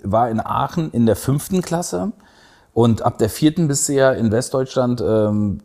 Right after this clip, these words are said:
schon auf der Oberschule, ne? Kommst du, bis zur vierten geht die Grundschule, dann die Oberschule und ich war auf, auf der Realschule,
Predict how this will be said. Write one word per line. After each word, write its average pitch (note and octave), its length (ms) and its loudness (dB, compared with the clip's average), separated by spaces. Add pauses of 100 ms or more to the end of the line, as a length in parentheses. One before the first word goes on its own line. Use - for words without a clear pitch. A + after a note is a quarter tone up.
(200)
schon A#2 280 0
auf F#2+ 140 -2
der A2 100 4
Oberschule, F#2+ 580 0
ne? A2+ 200 0
Kommst A2+ 260 -2
du, A2 80 0
bis G2+ 220 0
zur A2 100 -4
vierten B2+ 260 0
geht G#2+ 160 0
die G#2 60 -2
Grundschule, B2 380 -2
dann G#2+ 160 0
die G#2 80 0
Oberschule C3+ 640 -2
und G#2+ 180 -4
ich - 100 -10
war A2 100 2
auf, G#2+ 220 -4
auf F2 200 -6
der G#2 140 -2
Realschule, C3 640 -2